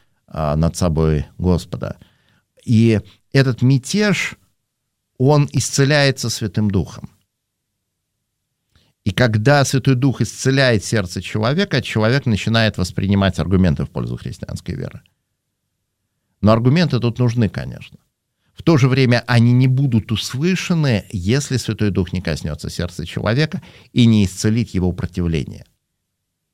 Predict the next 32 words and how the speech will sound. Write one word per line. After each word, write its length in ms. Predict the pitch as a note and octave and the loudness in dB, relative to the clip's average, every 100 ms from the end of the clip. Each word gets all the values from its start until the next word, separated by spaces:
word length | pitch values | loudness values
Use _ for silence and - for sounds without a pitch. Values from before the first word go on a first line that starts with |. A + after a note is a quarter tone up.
| _ _ _ | _ _ _
Потому 380 | E2 F2 G2 C3 | -8 0 2 2
что, 260 | - G2 F2+ - _ _ | 0 -2 -2 -12 _ _
а, 220 | - G2+ F2+ | 0 0 2
конечно 640 | B2 A#2+ D3 F#3+ - D3+ | 2 4 4 2 0 -2
же, 320 | B2+ C#3 A#2+ - - _ _ | 0 2 0 -2 -14 _ _
а, 240 | A2+ G#2 | 0 2
бытие 520 | G2 A2+ - A2 D#3 | 2 0 0 2 4
Бога, 420 | A#2 G#2 D3 B2 G#2 | 2 2 0 2 2
оно 220 | G#2+ A#2 | 2 2
разумно, 720 | A2 F#2+ G#2 B2 F#2 D#2+ - | 0 0 2 4 4 2 -4
оно 520 | - F2 G2+ B2 G#2+ - - | -4 0 2 2 2 -2 -8
доказуемо, 800 | F#2+ G2 G#2 G2+ B2 G2 D#2+ - | -6 -2 0 2 4 4 2 -2
оно 220 | - E2+ G#2 | -4 0 2
демонстрируемо. 1080 | G#2+ G#2+ G2+ - - B2 A2+ F2+ A#1+ - _ _ _ _ _ _ _ _ _ _ _ - | 2 2 0 -4 -2 0 2 0 -2 -8 _ _ _ _ _ _ _ _ _ _ _ 0
Никто 320 | A2 - D3 | 0 2 2
из 80 | C3 | 2
нас 180 | C3 - | 0 0
не 100 | A#2+ | -2
сможет 400 | - B2+ B2 A2 | 2 0 0 -2
сказать 400 | - G2+ A2+ G#2 | -2 -2 0 -2
на 100 | F#2+ | -2
страшном 420 | - A2 G2 F#2+ | -2 -2 -2 -4
суде, 400 | - E2 G#2+ C3+ | -4 -4 0 -2
что 260 | - F2 D#2 | -2 -4 -2
это 180 | D#2 | -2
было 280 | D2 G#2 G#2 | 0 2 2
для 180 | D#2 D#2 | 0 -2
нас 180 | F2 F2+ | -2 -2
что-то 220 | - F2 | -4 -8
совершенно 380 | - - F#2+ F2+ | -8 -6 -2 2
неизвестное, 520 | F2+ F2 G#2+ - G2 | 2 0 -2 -2 -4
непонятное. 680 | F2 E2 F2+ G2+ D2+ - | -4 0 2 2 2 -4